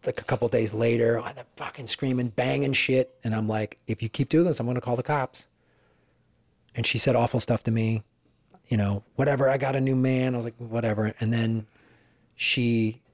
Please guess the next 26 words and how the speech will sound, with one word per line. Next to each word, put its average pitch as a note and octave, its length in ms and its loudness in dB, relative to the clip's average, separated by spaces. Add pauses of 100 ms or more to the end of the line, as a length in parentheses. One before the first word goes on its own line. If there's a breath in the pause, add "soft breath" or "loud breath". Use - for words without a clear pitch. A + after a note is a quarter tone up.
(720)
made A#2+ 320 2
fun C3 220 0
of B2 80 2
me A2+ 140 0
for - 160 -8
being A2 160 -2
abused G2+ 300 -2
as G2 120 -2
a - 20 -10
kid. - 200 -8
She - 60 -8
goes, C#3+ 140 0
"Oh, G3 180 6
I F#3+ 100 2
was D3 120 0
abused E3 380 2
by D#3 100 4
a C#3 80 2
woman D#3 220 2
as C3+ 100 0
a C3 60 0
kid." D3 280 2
And A2+ 100 -6
I A#2+ 180 0
was B2+ 140 0
like, A#2 280 0